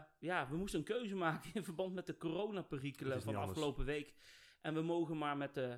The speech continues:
Speaker 1: een bepaald aantal mensen samenkomen. Dus de keuze is gevallen op dat Wilco en, eh, en ikzelf, Bjorn, eh, ja, deze aflevering voor onze rekening nemen. En
Speaker 2: Volgende
Speaker 1: misschien
Speaker 2: week is hij erbij, hè? Of
Speaker 1: Ja,
Speaker 2: over,
Speaker 1: of over
Speaker 2: over
Speaker 1: twee
Speaker 2: twee weken is hij
Speaker 1: weken,
Speaker 2: erbij.
Speaker 1: ja, dan moeten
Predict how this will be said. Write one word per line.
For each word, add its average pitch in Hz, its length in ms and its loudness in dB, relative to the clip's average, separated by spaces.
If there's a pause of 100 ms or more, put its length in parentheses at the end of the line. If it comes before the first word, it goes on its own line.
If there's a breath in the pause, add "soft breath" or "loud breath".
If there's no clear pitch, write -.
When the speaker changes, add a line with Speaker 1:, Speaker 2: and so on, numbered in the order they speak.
(120)
Speaker 1:
een 135 280 -4 (120)
bepaald 151 480 4
aantal 139 280 0
mensen 135 260 -2
samenkomen. 139 760 0
Dus 139 140 -2
de 131 100 -4
keuze 143 420 0
is 123 140 -4
gevallen 123 540 -4 (300 soft breath)
op 117 200 -4
dat 123 180 0
Wilco 123 600 0
en, 113 260 -4
eh, 110 240 -8
en 110 300 -6
ikzelf, 117 460 -6
Bjorn, 110 420 -4
eh, 104 60 -12 (460 soft breath)
ja, 117 220 -4
deze 117 240 -2
aflevering 120 680 -4 (200)
voor 143 200 -6
onze 131 220 -2
rekening 175 360 2
nemen. 160 280 0
En - 40 -4
Speaker 2:
Volgende 143 260 8
Speaker 1:
misschien - 20 10
Speaker 2:
week 139 140 10
is 123 120 -2
hij 117 100 2
erbij, 92 260 0
hè? 104 100 -4
Of 127 100 -2
Speaker 1:
Ja, 123 140 12
Speaker 2:
over, 98 100 10
Speaker 1:
of 120 60 10
over 117 120 6
Speaker 2:
over 143 120 4
Speaker 1:
twee 117 120 6
Speaker 2:
twee 135 120 10
weken 131 160 10
is 104 80 0
hij 123 120 6
Speaker 1:
weken, 107 160 4
Speaker 2:
erbij. 151 180 6
Speaker 1:
ja, 135 80 0
dan 143 100 0
moeten 147 200 -2